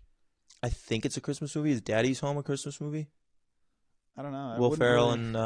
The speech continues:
Speaker 2: I
Speaker 1: uh,
Speaker 2: wouldn't really consider that a Christmas
Speaker 1: I thought it
Speaker 2: movie,
Speaker 1: was,
Speaker 2: but
Speaker 1: like,
Speaker 2: it may be.
Speaker 1: around Christmas. Maybe I'm, I don't know.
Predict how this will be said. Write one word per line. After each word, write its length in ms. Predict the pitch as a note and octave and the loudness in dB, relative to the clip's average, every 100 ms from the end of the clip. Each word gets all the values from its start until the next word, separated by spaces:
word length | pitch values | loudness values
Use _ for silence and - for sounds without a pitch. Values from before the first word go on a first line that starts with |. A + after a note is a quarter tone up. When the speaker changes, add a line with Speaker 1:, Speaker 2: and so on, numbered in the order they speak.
| A2+ | 2
Speaker 2:
I 40 | |
Speaker 1:
uh, 80 | A#2 | 2
Speaker 2:
wouldn't 200 | F3 E3+ | 2 0
really 140 | D#3 | 0
consider 380 | C#3+ C#3+ F3 E3+ | 0 -4 -4 -2
that 120 | B2 | -2
a 40 | A2 | -4
Christmas 260 | - - | -8 0
Speaker 1:
I 80 | D3+ | 4
thought 160 | E3+ F3+ | 8 8
it 40 | |
Speaker 2:
movie, 60 | D#3 | 8
Speaker 1:
was, 100 | C#3+ | 6
Speaker 2:
but 60 | C3+ | 4
Speaker 1:
like, 80 | B2+ | 2
Speaker 2:
it 20 | |
may 120 | C3+ C3 | -4 -2
be. 80 | |
Speaker 1:
around 260 | B2 B2 A#2+ | 2 2 2
Christmas. 280 | B2+ B2 - | -2 -2 4
Maybe 220 | B2 A#2+ | 6 6
I'm, 220 | A2+ G#2+ - | 4 2 0
I 80 | A#2 | 2
don't 100 | G#2+ | 2
know. 200 | G2 | 0